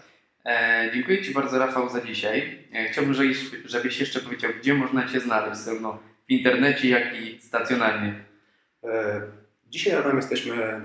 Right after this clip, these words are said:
Speaker 2: w studiu treningu E M S na Zielonym Rynku we Wrocławku. E, nasze drugie studio znajduje się na ulicy Cichej, gdzie ćwiczymy z tymi sztangami. <laughs> Natomiast, e, w internecie jesteśmy pod adresem trenujemy razem kropka com.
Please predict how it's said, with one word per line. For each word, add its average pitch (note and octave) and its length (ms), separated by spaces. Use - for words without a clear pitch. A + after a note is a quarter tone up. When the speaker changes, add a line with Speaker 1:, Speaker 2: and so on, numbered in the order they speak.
Speaker 2:
w G#2 320
studiu - 280
treningu A2+ 380
E G#2+ 140
M B2 100
S C3+ 340
na G#2+ 300
Zielonym G#2+ 360
Rynku G#2+ 520
we G2+ 80
Wrocławku. - 800
E, G#2+ 420
nasze C3 200
drugie D3+ 260
studio C#3 280
znajduje B2 340
się B2 140
na A#2 60
ulicy A2+ 540
Cichej, - 380
gdzie A2 460
ćwiczymy D#3+ 320
z C#3 100
tymi B2 160
sztangami. A2+ 520
<laughs> - 400
Natomiast, E3+ 560
e, C3+ 240
w C#3 60
internecie D3 440
jesteśmy B2+ 720
pod A#2 140
adresem A#2 360
trenujemy A2 480
razem G2+ 300
kropka G2 260
com. - 300